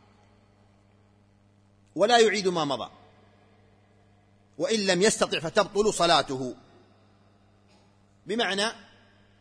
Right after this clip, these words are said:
إنسان أصاب إزاره شيء من البول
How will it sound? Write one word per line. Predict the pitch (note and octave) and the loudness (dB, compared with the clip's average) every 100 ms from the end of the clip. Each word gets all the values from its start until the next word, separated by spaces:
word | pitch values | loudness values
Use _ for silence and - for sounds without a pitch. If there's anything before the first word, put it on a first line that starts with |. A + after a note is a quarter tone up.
| _ _ _ _ _ _ _ _ _ _ _ _ _ _ - | _ _ _ _ _ _ _ _ _ _ _ _ _ _ -14
إنسان | E3+ E3+ A#3 A3 | -8 -2 0 0
أصاب | F#3 A3+ G#3+ G3 G3 E3+ - - _ _ _ _ _ _ _ _ _ _ - | -4 -2 -2 -2 -4 -6 -16 -20 _ _ _ _ _ _ _ _ _ _ -12
إزاره | D#3+ D3+ A3 A3+ A3 A#3 A3+ - - - - _ _ | -6 0 4 4 4 2 0 -8 -20 -20 -20 _ _
شيء | - G#3 G#3 | -2 2 2
من | G3 | 2
البول | F#3+ F3+ F#3 | 0 2 0